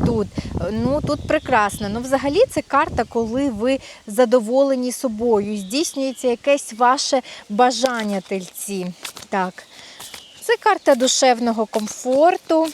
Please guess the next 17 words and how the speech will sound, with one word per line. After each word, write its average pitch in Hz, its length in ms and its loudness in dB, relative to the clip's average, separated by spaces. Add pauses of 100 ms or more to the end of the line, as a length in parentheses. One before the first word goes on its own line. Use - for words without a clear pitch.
(1200)
І 269 80 -2
коли 302 380 4
ви 320 140 4
навіть 294 340 2
наодинці, 277 640 2
але 262 320 4
зможете 277 520 0
відсвяткувати 240 1000 0
щось. - 580 -4 (100)
Так, 180 320 -10
що - 240 -14
ще 208 460 -10 (920)
тельцям 220 560 -2 (140)
принесе 240 880 -4
цей 233 360 -4
липень? 214 580 -4 (400)
Четвірка 349 500 0